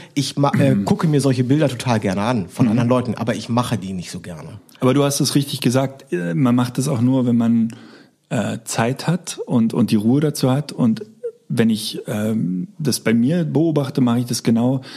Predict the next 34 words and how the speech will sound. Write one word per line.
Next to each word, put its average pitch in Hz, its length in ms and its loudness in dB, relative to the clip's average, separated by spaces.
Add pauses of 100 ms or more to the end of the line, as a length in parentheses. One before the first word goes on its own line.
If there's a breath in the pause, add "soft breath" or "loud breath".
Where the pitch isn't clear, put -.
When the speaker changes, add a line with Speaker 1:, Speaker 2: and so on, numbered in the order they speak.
(140 loud breath)
Speaker 2:
in 117 140 2
drei 113 240 0
Situationen 120 600 2
bei 143 60 2
einer 139 120 2
Hochzeit. 123 420 0
Das 123 60 0
ist 117 240 -2
das - 320 -6
Getting 113 400 2
Ready, 190 280 2 (340)
da - 100 -2
habe 131 80 2
Speaker 1:
Ja. 120 60 0
Speaker 2:
ich 120 60 -6
Zeit. 160 320 0 (100)
Speaker 1:
Ja. 110 160 -6 (220 loud breath)
Speaker 2:
Das 113 180 2
ist - 320 -2
Kirche 135 300 2
oder 113 140 0
Standesamt, 165 680 0
da 117 80 0
habe 123 120 -2
ich 123 80 -8
Zeit. 165 360 -2 (520 soft breath)
Und 113 140 2
Paar-Shooting. 104 640 -4 (360 loud breath)
Speaker 1:
Mhm. 101 240 -2
Speaker 2:
Und 110 220 2
in 117 100 4
allen 127 320 2
anderen 131 260 2
Situationen 123 840 2